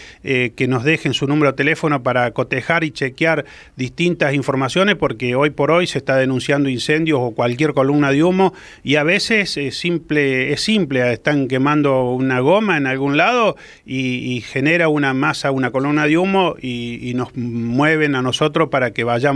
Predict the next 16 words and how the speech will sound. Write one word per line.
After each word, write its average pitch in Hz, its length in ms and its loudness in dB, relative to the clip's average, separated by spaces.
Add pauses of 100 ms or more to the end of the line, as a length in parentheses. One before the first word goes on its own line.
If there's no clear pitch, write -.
(200)
a, 120 40 -2
al 110 160 -6
lugar, 127 340 0
o 120 120 -4
están 165 220 0
haciendo 147 280 0
un 131 80 0
asado 160 400 0
y, 113 160 -6 (360)
y 120 180 -6
se 120 160 -4
genera 139 340 2
humo, 139 360 2
qué 135 120 -4
sé 127 140 -10
yo. 117 260 -4